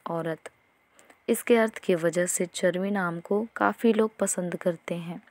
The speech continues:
इनका धर्म हिंदू धर्म होता है। इनकी लंबाई टू पॉइंट फ़ाइव होती है। चरवी नाम के लोगों को समाज में भी बहुत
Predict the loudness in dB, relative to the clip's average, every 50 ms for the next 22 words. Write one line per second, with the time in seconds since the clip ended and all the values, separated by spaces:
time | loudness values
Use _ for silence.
0 | _ _ _ _ _ _ _ _ _ _ _ _ _ _ _ _ _ _ _ _
1 | _ _ -18 -18 -18 -20 _ _ _ _ -2 2 2 2 4 4 4 4 4 4
2 | 2 2 2 2 2 0 -2 -2 4 6 6 8 8 6 4 2 2 0 0 -2
3 | -2 -2 -2 -2 -4 -2 -4 -6 -8 -10 -12 _ _ _ _ _ _ _ _ _
4 | _ _ -4 -4 -2 0 2 2 4 4 4 4 4 4 4 4 4 2 0 -4
5 | _ -20 -20 _ _ _ _ _ 2 4 4 4 4 2 4 4 4 4 4 0
6 | -4 -8 -8 -2 2 2 4 4 2 2 0 0 -2 -2 -2 -2 -4 -4 -4 -4
7 | -8 -10 -12 _ _ _ _ _ _ _ _ _ _ _ _ _ _ -20 -20 _
8 | -20 -20 _ _ _ _ _ _ _ _ 0 0 2 2 4 4 6 6 6 4
9 | 4 2 2 0 0 0 -2 -4 -2 -2 -2 -2 -2 -2 -2 -4 -4 -4 -8 -8
10 | -6 -4 -2 0 2 2 2 0 0 -2 -2 -2 0 2 2 2 2 2 2 0